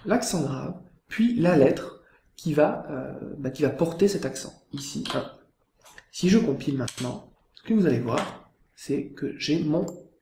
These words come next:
E accent grave. Donc maintenant, il ne, il ne me suffit plus que de l'écrire ici. Donc anti-slash, l'accent et le E pour avoir un accent grave. Pour avoir un accent aigu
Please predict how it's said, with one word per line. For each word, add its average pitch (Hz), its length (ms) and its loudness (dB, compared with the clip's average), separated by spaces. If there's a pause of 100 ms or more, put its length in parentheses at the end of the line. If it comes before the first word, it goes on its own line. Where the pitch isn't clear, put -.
E - 420 0
accent 180 320 -2
grave. - 220 -10 (1200)
Donc - 140 -16
maintenant, 131 200 -4
il 165 80 2
ne, 131 140 2 (180)
il 147 60 -2
ne 143 60 0
me 143 100 0
suffit 160 300 -4
plus 185 440 0
que - 120 -2
de 151 140 2
l'écrire 139 540 0
ici. - 560 -2 (1900)
Donc - 200 -10
anti-slash, - 1040 2 (220)
l'accent 156 720 0
et 165 80 4
le - 180 4
E - 320 0 (220)
pour 175 120 0
avoir 143 240 2
un 139 60 -2
accent 131 240 -6
grave. - 220 -14 (520)
Pour 185 220 6
avoir 180 300 8
un 151 120 4
accent 151 300 2
aigu 160 580 -2